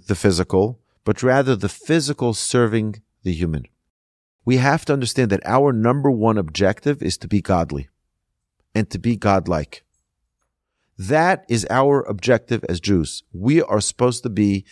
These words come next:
the example of what it means to be God's people.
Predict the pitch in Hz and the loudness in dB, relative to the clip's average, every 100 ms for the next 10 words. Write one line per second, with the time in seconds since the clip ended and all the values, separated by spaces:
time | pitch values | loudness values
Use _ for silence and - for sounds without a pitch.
0 | - - - 123 98 113 92 90 120 143 | -20 -20 -4 -2 0 -2 -2 2 2 2
1 | 147 165 160 - 101 107 131 143 120 127 | 0 -2 -2 -2 -2 0 2 0 0 -2
2 | 123 - 95 117 95 104 98 - 95 - | -4 -6 -2 -2 0 0 0 -2 -6 -6
3 | - | -12